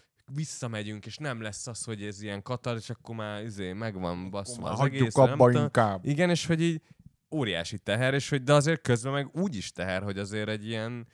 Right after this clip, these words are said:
Speaker 1: azért egy ilyen, érted, megfelelési kényszer valamilyen szinten ott van, és hogy,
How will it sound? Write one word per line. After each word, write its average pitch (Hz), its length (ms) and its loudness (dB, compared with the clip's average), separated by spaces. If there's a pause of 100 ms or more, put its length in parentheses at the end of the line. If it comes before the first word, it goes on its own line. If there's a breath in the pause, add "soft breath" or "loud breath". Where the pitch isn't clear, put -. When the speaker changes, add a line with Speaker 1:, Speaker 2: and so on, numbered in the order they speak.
(260)
Speaker 1:
azért 110 340 -2
egy 117 180 -2
ilyen, 127 380 -2
érted, 95 460 -6
megfelelési 92 720 -4
kényszer 95 560 -4
valamilyen 101 400 -2
szinten 120 420 -4
ott 170 200 -2
van, 90 200 -6
és 104 180 -6
hogy, 117 200 4